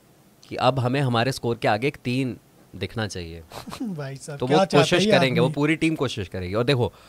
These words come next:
Speaker 1: कोई भी आदमी अपने मन से ऐसी बातें नहीं करता है, पक्का ये टीम डिस्कस करती होगी, तभी उन्होंने बाहर ये बात बताई। इस बार टो एंड लगा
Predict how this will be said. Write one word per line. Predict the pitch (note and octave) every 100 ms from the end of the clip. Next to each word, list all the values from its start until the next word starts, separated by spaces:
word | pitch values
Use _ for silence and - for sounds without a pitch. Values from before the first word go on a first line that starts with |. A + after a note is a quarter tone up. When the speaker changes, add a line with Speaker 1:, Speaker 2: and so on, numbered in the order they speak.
| - - -
Speaker 1:
कोई | C#3
भी | D3+
आदमी | D#3 D#3
अपने | E3 D3+
मन | D#3 B2+ C3
से | D#3+
ऐसी | C3+ C3+
बातें | G#2+ A#2
नहीं | G#2 F#2
करता | F#2 G2
है, | G2+
पक्का | - C#3
ये | C#3
टीम | B2+ B2+ A#2+
डिस्कस | A2+ - A#2+
करती | A#2 G2 G2+
होगी, | F#2 C3+
तभी | - A2+
उन्होंने | B2+ B2+
बाहर | A2+ F#2+ G2+
ये | F#2
बात | F2+
बताई। | E2+ F2+ F2+ - - - _ _ _ -
इस | E3
बार | G#3+
टो | - G3
एंड | F3+ B2+
लगा | G#2+ F#2 F#2+